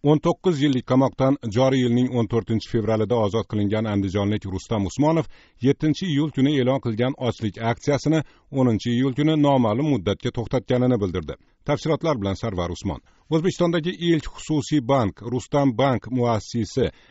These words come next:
agar O'zbekiston Milliy banki uning talablarini bajarmasa, yana ochlik e'lon qilmoqchi. Rustam Usmonovning iddaosicha, u bilan Milliy bank o'rtasidagi mojaro uning turmush o'rtog'iga bundan ikki yil muqaddam ajratilgan, lekin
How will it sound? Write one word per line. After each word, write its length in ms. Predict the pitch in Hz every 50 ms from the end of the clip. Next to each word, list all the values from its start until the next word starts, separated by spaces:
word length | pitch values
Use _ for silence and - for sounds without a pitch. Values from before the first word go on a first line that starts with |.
| _ -
agar 320 | 113 117 120 131 135 131 127 - -
O'zbekiston 480 | 139 123 110 131 117 - - 135 131
Milliy 260 | 127 127 131 127 131 120
banki 360 | 117 131 127 123 110 - 165 175 180 -
uning 260 | - 139 131 139 147 151 - -
talablarini 600 | - 123 120 117 110 101 110 110 104 104 107 98
bajarmasa, 540 | 107 110 110 175 180 185 180 - - 180 156 - - _ _ -
yana 260 | 117 143 160 156 151 - -
ochlik 460 | 147 143 123 - - 104 95 - -
e'lon 300 | 117 107 101 101 95 85 -
qilmoqchi. 400 | 98 98 98 92 - - - - - _ - _ _ - -
Rustam 360 | 160 160 - - 190 196 190
Usmonovning 640 | 151 - - 175 170 165 151 - - 165 165 180 165
iddaosicha, 600 | 151 127 131 151 151 151 131 - - - - 165 170
u 160 | 165 165 156
bilan 240 | 147 156 147 143 139
Milliy 400 | 143 143 143 143 147 147 143 120
bank 280 | 143 147 143 135 -
o'rtasidagi 520 | 139 123 - - 127 113 - 131 123 117 123
mojaro 460 | 127 131 131 120 127 139 143 160 160
uning 240 | 151 139 143 156 139
turmush 340 | - - 135 143 160 - -
o'rtog'iga 520 | 143 127 110 139 135 123 120 123 151 143
bundan 300 | 123 127 131 127 143 147
ikki 300 | 151 131 104 - - 139
yil 120 | 151 147 131
muqaddam 460 | 127 - - 123 117 110 131 131 131 123
ajratilgan, 560 | 110 120 127 113 - 123 120 135 135 127 127
lekin 320 | 143 156 139 - 160 156